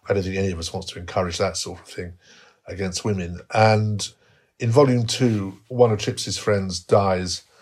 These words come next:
is killed in action, and there's a quite horrible description of his death, which, because he has family living, we felt it would be very insensitive to put that in, so we took it out. But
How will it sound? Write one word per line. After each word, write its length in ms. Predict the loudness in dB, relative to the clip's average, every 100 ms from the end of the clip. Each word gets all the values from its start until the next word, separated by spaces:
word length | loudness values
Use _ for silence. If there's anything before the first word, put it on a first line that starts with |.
| -20 -20 _ -10
is 100 | -6
killed 280 | 2 2 2
in 100 | -2
action, 540 | -4 -6 -8 -8 -14 -14 -4
and 400 | -2 -2 -2 -2
there's 220 | 0 0
a 40 | -4
quite 360 | -2 0 2
horrible 340 | 2 0 0 -4
description 460 | -8 -10 -10 -12
of 80 | -10
his 160 | -10 -2
death, 440 | 0 0 -4 -16 _ _ -20 -20 -20 _ -2
which, 280 | -2 -2
because 260 | -4 0 2
he 80 | 2
has 300 | -2 -4 -8 _ _
family 400 | 0 2 0 -4
living, 520 | -2 -2 -4 -6 -8 -10
we 120 | -8
felt 340 | -4 -2 -2 -2
it 100 | -12
would 120 | -8
be 160 | -8 -8
very 300 | 0 2 2
insensitive 760 | -4 -6 -6 -6 -8 -10 -14 -14
to 140 | -8
put 160 | -4 -2
that 240 | -2 -4
in, 160 | -6 -6
so 180 | -6 -6
we 100 | -6
took 220 | -8 -6
it 80 | -6
out. 240 | -6 -6
But 140 | -8